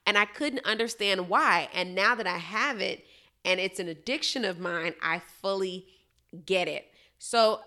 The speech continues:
basically, think of a Clubhouse kind of like a giant conference where there are different rooms and the conference is going on for hours and hours and hours. And in each room, there's a different speaker and a different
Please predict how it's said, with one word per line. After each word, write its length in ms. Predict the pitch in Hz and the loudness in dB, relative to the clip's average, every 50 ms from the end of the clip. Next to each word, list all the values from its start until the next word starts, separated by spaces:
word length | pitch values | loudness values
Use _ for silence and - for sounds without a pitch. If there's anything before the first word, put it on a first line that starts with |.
| - _ - | -16 _ 0
basically, 760 | - 277 339 370 370 349 330 - 285 262 247 240 233 - - - | 0 2 2 0 -2 -4 -6 -6 -4 -4 -2 -2 -2 -4 -6 -8
think 160 | - 320 349 359 | -6 -6 -2 -4
of 100 | 359 349 | -4 -4
a 60 | 339 | -6
Clubhouse 640 | - - 285 240 226 269 277 233 196 202 208 - | -6 -2 0 0 0 0 -2 0 0 0 -2 -4
kind 260 | - - 220 208 214 | -8 -6 -4 -2 -2
of 140 | 208 202 233 | -2 -4 0
like 380 | 226 180 180 175 175 175 - - _ _ - - _ _ _ - | 2 2 4 2 2 -2 -6 -20 _ _ -20 -20 _ _ _ -6
a 80 | 180 | -4
giant 680 | 180 170 165 170 190 202 202 214 220 220 220 220 190 - - - | -4 -4 -4 0 4 4 4 6 6 4 2 2 2 -2 -6 -16
conference 840 | - - - 214 202 196 - - 170 151 - - - - - - _ _ _ _ _ _ _ _ | -8 0 2 2 2 2 -2 -6 -6 -6 -6 -8 -14 -16 -16 -16 _ _ _ _ _ _ _ _
where 480 | - 185 185 214 208 208 202 202 185 - 175 | -10 -2 0 2 4 6 6 6 4 2 0
there 140 | 202 190 175 | 0 0 0
are 120 | 175 170 - - _ _ - 170 | 0 -2 -4 -10 _ _ -8 0
different 420 | 156 214 269 - - 311 277 247 | 2 2 2 2 -2 -6 -4 0
rooms 560 | 247 240 233 226 220 220 214 208 214 202 - _ - | 2 4 4 4 4 4 2 2 0 -6 -8 _ -2
and 140 | 185 190 170 | -2 0 0
the 40 | 175 | -2
conference 480 | - - 214 214 226 220 240 233 220 | -2 0 0 0 0 0 -4 -6 -6
is 120 | 208 202 208 | -6 -8 -8
going 340 | 196 - 185 180 185 180 185 | -4 -2 0 0 0 0 0
on 260 | 185 180 180 175 202 - | 0 0 0 0 -2 -4
for 280 | - 175 170 170 - - - - | -4 -2 -2 -2 -2 -4 0 2
hours 320 | - 196 226 240 254 269 247 | 4 4 4 4 0 0 0
and 80 | 254 | 0
hours 280 | 240 240 233 226 240 233 | 2 2 2 0 -2 -4
and 100 | 247 233 | -2 0
hours. 520 | - 175 196 196 190 175 165 175 170 - _ - - _ _ - | 2 4 4 4 2 0 0 -2 -4 -8 _ -20 -20 _ _ -4
And 220 | - 190 190 180 - | -4 -4 -4 -4 -8
in 100 | - 208 | -6 -4
each 240 | 247 277 269 - - | -4 -4 -4 -6 -6
room, 480 | 214 240 262 247 220 190 180 180 175 - - | -2 2 4 4 4 4 2 0 -4 -6 -2
there's 220 | - 190 185 190 175 | 0 2 2 2 0
a 60 | 175 | -4
different 440 | 190 170 190 208 - 233 - - - | -6 -4 -6 -4 -4 -4 -8 -6 -8
speaker 680 | - - - - 233 220 - - 196 147 - - - _ _ _ - - - - | -12 -12 -8 -6 -6 -6 -4 -4 -6 -6 -8 -10 -14 _ _ _ -20 -14 -4 0
and 140 | 180 190 185 | 2 2 2
a 40 | 180 | 2
different 420 | 160 - 196 208 - 214 196 | 0 -2 -2 -2 0 -2 -2